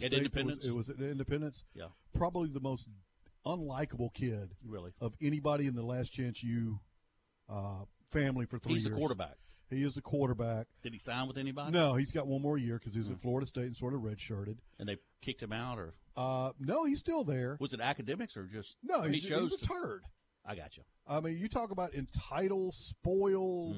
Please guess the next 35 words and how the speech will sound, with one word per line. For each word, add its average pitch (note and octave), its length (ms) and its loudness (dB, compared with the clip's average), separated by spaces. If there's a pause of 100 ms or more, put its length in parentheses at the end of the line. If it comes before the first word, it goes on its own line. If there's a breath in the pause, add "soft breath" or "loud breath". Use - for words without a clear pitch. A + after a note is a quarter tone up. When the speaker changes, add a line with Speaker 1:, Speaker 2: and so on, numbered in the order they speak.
Speaker 1:
Mm-hmm. F#3+ 180 -2
Speaker 2:
superfi-, F#3 480 0
I D#3+ 40 -2
mean, D#3+ 160 0
everything F3 540 2
you C3+ 120 0
can A#2 100 -4
think D#3+ 280 -2
of. D#3 220 0 (460 soft breath)
So D3 380 2
one D#3 280 0
of A#3+ 80 0
the, E3 100 8
I'm E3 120 4
not G3 120 4
gonna D3 120 2
give C#3 160 -2
away C3+ 220 2
the A#2+ 100 -2
plot, C#3+ 320 0
but F3 100 0
I C#3+ 60 2
thought D3 200 0
one C3+ 200 2
of C#3 100 -2
it B2 80 -8
was A#2 140 -4
very A#2 220 0
telling, C#3 440 0
and B2 80 0
this B2+ 120 -2
was A#2 120 -6
a A2 60 -6
Facebook A#2+ 420 -4
discussion. A2 580 -6